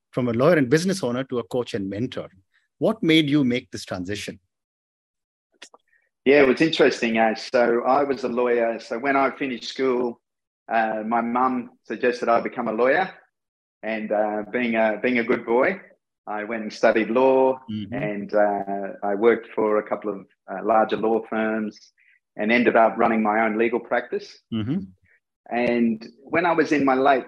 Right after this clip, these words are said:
Speaker 2: thirties, Ash, I've been doing this for, you know, almost twenty years.
Speaker 1: Mm-hmm.
Speaker 2: Um, I was married, I had children, but there was something more. There was something else that I wanted to offer the world.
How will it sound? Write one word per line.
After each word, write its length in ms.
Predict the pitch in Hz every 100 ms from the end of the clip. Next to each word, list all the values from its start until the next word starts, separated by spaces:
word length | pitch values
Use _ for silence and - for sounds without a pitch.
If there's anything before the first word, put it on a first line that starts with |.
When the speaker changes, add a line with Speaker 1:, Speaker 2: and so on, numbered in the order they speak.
| -
Speaker 2:
thirties, 360 | 135 139 123 107
Ash, 280 | 104 98 104
I've 160 | 107
been 160 | 120 113
doing 320 | 123 127 123
this 360 | 113 - - -
for, 400 | 110 104 101 98
you 120 | 107 107
know, 100 | 101
almost 320 | 107 101 -
twenty 260 | 120 113
years. 600 | 101 101 107 104 104 - 117
Speaker 1:
Mm-hmm. 580 | 113 127 190 98 -
Speaker 2:
Um, 640 | 101 101 101 98 98 95 101
I 80 | 101
was 180 | 98 95
married, 680 | 104 110 110 113 107 107 101
I 80 | 90
had 260 | 110 90
children, 720 | - 110 104 92 104 101 98
but 180 | 110 -
there 120 | 127
was 200 | 123 117 -
something 800 | 147 151 147 - 135 127 123 117 _ _ _ _
more. 460 | 107 113 117 113 107
There 160 | 107
was 160 | 107 104
something 580 | - 139 139 - 135 123
else 420 | 117 117 110 -
that 120 | 104 107
I 100 | 101
wanted 300 | 110 107 95 -
to 220 | 98 98
offer 240 | - - 101
the 120 | 98
world. 400 | 95 95 92